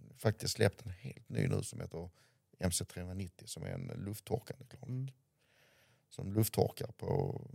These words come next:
Speaker 1: utan någon energitillförsel
Speaker 2: Ja.
Speaker 1: alltså. Så, ja.
Speaker 2: Fullständig crosslink.
Speaker 1: Ja.
Speaker 2: Det är tre dagar, va? Eller hur länge är det?
Speaker 1: Ja, jag får kolla T D S.
Speaker 2: Ja, ja.
Speaker 1: <laughs> Ja, ja.
Speaker 2: Kolla T D S.
Speaker 1: Även proffsen kollar
Speaker 2: Nej.
Speaker 1: T D S.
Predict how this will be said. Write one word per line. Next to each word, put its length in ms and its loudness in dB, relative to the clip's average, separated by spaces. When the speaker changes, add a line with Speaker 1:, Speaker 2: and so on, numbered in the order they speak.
Speaker 1:
utan 320 8
någon 160 8
energitillförsel 840 0
Speaker 2:
Ja. 80 -2
Speaker 1:
alltså. 220 -8
Så, 60 -14
ja. 240 8
Speaker 2:
Fullständig 520 12
crosslink. 540 10
Speaker 1:
Ja. 60 -8
Speaker 2:
Det 120 10
är 80 12
tre 220 10
dagar, 280 12
va? 180 8
Eller 200 -2
hur 140 2
länge 240 10
är 40 10
det? 100 6
Speaker 1:
Ja, 80 -10
jag 340 -8
får 60 -16
kolla 200 4
T 180 0
D 100 8
S. 200 6
Speaker 2:
Ja, 240 12
ja. 140 6
Speaker 1:
<laughs> 60 8
Ja, 120 12
ja. 80 6
Speaker 2:
Kolla 160 12
T 120 10
D 80 12
S. 120 10
Speaker 1:
Även 220 10
proffsen 380 12
kollar 220 6
Speaker 2:
Nej. 80 8
Speaker 1:
T 80 8
D 80 10
S. 280 4